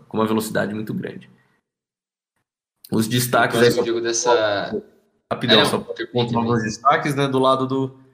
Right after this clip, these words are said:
Speaker 1: Carolina, Sebastian Aho e Teuvo Teravainen são os dois principais jogadores aí, eu considero.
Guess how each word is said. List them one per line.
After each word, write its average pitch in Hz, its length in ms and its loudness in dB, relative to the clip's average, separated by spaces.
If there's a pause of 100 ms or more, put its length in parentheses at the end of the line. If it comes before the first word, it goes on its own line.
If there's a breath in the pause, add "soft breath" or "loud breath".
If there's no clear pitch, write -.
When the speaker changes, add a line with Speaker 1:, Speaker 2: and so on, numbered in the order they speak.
(140)
Speaker 1:
Carolina, 139 420 2
Sebastian 131 500 0
Aho 127 460 2
e 113 280 0
Teuvo 117 320 -2
Teravainen 113 720 0 (360)
são - 180 -10
os 98 60 -4
dois 104 180 -2
principais 101 420 -6
jogadores 98 500 -6
aí, 101 140 0
eu 98 100 -4
considero. 110 580 -2